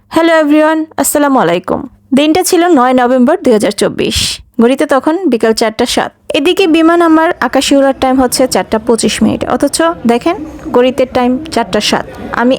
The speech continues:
এখনো পর্যন্ত পাসপোর্ট হাতে নিয়ে ছবি তুলছি অথবা ভিডিও করছি, কারণ একটাই, ভাই, আমাকে ছবি তোলার মতো বা ভিডিও করে দেওয়ার মতো কেউ নাই। তাই একটাই উপায়, সেটা হচ্ছে এই যে এভাবে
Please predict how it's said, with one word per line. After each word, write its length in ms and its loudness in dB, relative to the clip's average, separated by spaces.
এখনো 320 -2
পর্যন্ত 440 0
পাসপোর্ট 480 -2
হাতে 220 0
নিয়ে 240 2
ছবি 260 2
তুলছি 400 0
অথবা 400 0
ভিডিও 280 2
করছি, 440 -4
কারণ 220 0
একটাই, 320 -4
ভাই, 240 0
আমাকে 260 0
ছবি 260 0
তোলার 300 2
মতো 240 2
বা 100 2
ভিডিও 300 0
করে 200 0
দেওয়ার 180 0
মতো 240 -2
কেউ 160 2
নাই। 160 -2
তাই 220 -2
একটাই 540 -2
উপায়, 320 -2
সেটা 280 0
হচ্ছে 400 0
এই 120 0
যে 120 -2
এভাবে 380 0